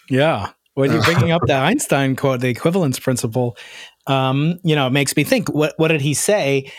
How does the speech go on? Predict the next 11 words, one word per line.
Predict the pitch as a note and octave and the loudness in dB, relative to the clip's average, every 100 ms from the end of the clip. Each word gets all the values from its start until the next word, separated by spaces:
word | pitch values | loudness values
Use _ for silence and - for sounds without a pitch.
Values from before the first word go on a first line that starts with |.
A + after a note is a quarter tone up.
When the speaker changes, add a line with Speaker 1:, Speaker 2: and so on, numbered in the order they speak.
| - _ | -20 _
Speaker 1:
<clears throat> | |
when | A#3+ A3 G#3+ E3 C#3+ D3+ C#3+ | 0 2 2 2 2 0 2
he | D3 C#3+ C3 A#2+ - - | 2 4 2 0 -6 -16
had | - D3+ | -2 0
that | D3 | 2
realization? | D3+ C#3+ C#3 C#3+ A#3+ - C#3 B2+ | 2 2 2 2 2 2 2 2
He | C#3 | 0
said | C#3 D3 | 2 2
it | C#3 | 2
was | C3 B2 | 0 0
the, | B2 A2+ | 0 0